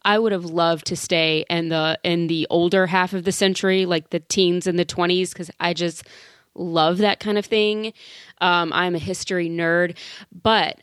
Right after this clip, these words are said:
I have to say, and maybe this went into their decision-making factor, um, some of the other hotels on property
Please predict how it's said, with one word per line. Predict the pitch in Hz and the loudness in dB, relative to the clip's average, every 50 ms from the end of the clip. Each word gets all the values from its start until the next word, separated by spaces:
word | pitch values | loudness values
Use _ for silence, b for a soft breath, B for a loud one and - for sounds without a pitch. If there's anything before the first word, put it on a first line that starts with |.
| _ _ | _ _
I | 180 | 0
have | 185 202 196 185 - | 2 2 0 0 -2
to | - - | -8 -6
say, | - - 180 165 160 - | 0 2 2 2 2 0
and | - 185 185 | -2 0 2
maybe | 190 190 202 220 | 2 2 2 2
this | 208 214 - - | 0 0 0 0
went | 220 202 196 | 0 2 2
into | 190 180 196 180 | 2 0 0 0
their | 185 175 | 0 0
decision-making | 160 160 175 156 - 196 175 165 180 175 180 165 165 160 - 170 165 160 | 2 0 -2 -2 0 0 0 0 0 0 2 2 0 0 0 -4 -4 -4
factor, | - - - 160 151 151 - _ - 190 185 185 190 185 B B B B B B B - | -4 -2 -2 0 0 -2 -4 _ -2 0 0 0 -2 -4 B B B B B B B 0
um, | 196 190 180 139 - - | 0 2 2 0 -2 -4
some | - - - 233 254 | -6 -8 -6 -6 -6
of | 269 269 | -6 -8
the | 269 254 214 - _ | -8 -10 -10 -4 _
other | 180 185 180 196 196 190 | 0 0 2 2 0 0
hotels | 175 202 190 - - 196 190 180 175 175 175 - - _ | -2 -4 -4 -4 -4 -2 -2 -2 -2 -2 -4 -6 -8 _
on | 170 165 165 | -8 -8 -6
property | - - - - 165 - - - 190 208 208 208 202 214 269 | -8 -8 -4 -4 -4 -4 -4 -6 -6 -4 -6 -6 -8 -10 -14